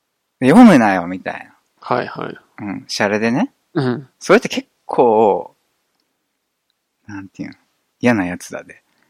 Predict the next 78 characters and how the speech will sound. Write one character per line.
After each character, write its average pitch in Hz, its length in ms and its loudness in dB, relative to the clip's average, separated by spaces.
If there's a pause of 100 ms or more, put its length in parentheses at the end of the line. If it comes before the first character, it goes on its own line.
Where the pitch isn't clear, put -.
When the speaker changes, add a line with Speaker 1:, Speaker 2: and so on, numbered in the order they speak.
(800)
Speaker 2:
<laughs> - 1400 0
ま 156 100 4
あ、 131 40 2
言 151 140 4
わ 277 100 10
ん 466 140 4
で 170 100 8
も 139 140 -4
い - 120 -12
い - 60 -20
よ - 100 -20
な。 196 160 -14
Speaker 1:
う 110 300 -2
ん、 98 60 -6
言 139 80 -10
わ 156 180 -12
ん 254 80 0
で 127 80 -8
も 95 60 -14
い 92 80 -14
い。 123 140 -10
Speaker 2:
う - 40 -12
ん。 - 20 -14
Speaker 1:
だ 160 100 -6
っ - 20 -12
て - 80 -20
そ 147 180 -6
れ 208 260 4
別 143 260 -6
に 151 280 0
多 - 180 0
分 120 200 -6
そ 104 100 -12
の 139 100 -4
人、 95 320 -8 (680)
T 131 180 -2
シ 170 100 -2
ャ 156 40 -4
ツ - 100 -12
買 170 160 0
う 165 60 0
時 139 240 -6
に 82 100 -14
さ、 - 320 -8 (500)
Speaker 2:
見 143 280 -4
た 180 160 6
目 196 100 6
で 196 160 6
選 220 140 2
ぶ 170 100 -10
も - 140 -12
ん - 40 -12
な。 170 120 2
Speaker 1:
見 - 80 -2
た 165 160 2
目、 135 160 2
デ 139 120 2
ザ 156 160 2
イ 113 140 0
ン、 92 100 -6
形、 101 420 -4
サ 110 200 -4
イ 113 80 -2
ズ 117 140 -8
感 107 400 -6 (400)
で 113 160 0
選 123 140 2
ん 98 60 -4
で 98 100 -6
ん 90 80 -10
の 85 80 -10
に、 98 300 -8 (120)
Speaker 2:
う 151 80 -8
ん。 131 80 -8
う 117 60 -14
ん。 120 60 -14
Speaker 1:
「え 120 40 -12
っ 101 40 -14